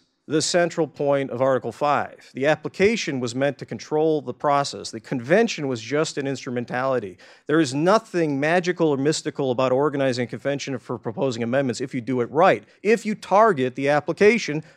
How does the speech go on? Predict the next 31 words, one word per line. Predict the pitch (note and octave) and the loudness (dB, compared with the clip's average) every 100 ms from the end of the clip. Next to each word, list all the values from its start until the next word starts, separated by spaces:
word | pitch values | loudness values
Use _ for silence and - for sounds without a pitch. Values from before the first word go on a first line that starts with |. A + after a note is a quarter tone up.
| _ | _
like | - B2+ D3 | -2 2 2
the | C#3+ | 0
compact | D3+ C3 G2+ F#2+ - | -2 -4 -4 -8 -8
does. | F2 D#2+ - _ _ _ _ _ - | -14 -14 -20 _ _ _ _ _ -8
So | D3+ | 0
lastly, | F3 G#3 - E3 | 2 2 0 -2
let | E3 | 0
me | G#3+ | 2
just | F3+ - | 2 2
emphasize | F3 E3+ D3+ D#3 C#3+ C3 _ _ | 2 2 0 0 0 -2 _ _
the | C#3+ | -4
compact | - F#3+ F3+ D#3+ | 2 2 4 4
goes | C#3 C#3 | 4 6
overboard | C#3+ C#3 B2 C3 B2 | 6 4 4 2 4
and | |
adds | B2+ A2 | 2 0
many | B2+ D3 D3 | 0 2 4
elements | C3 B2 A2 | 4 2 -2
of | G#2+ | -6
safety. | G#2+ F#2+ - - _ _ _ _ _ _ _ _ _ _ _ _ _ _ _ _ _ _ _ _ _ _ _ _ _ - | -4 -6 -8 -20 _ _ _ _ _ _ _ _ _ _ _ _ _ _ _ _ _ _ _ _ _ _ _ _ _ 0
We | D#3 | 4
make | F#3+ F3+ | 6 4
it | - | 2
so | - A3+ | 4 4
safe | - E3+ D3+ | 4 2 2
it's | C#3 A#2 | 0 0
dangerous | B2+ A2+ G2 - - - - _ _ _ _ | 2 2 -2 -12 -16 -18 -20 _ _ _ _
to | D3+ | -2
the | B2+ | -2
status | - C#3 A#2+ | 2 2 2
quo. | - E2+ | -4 -14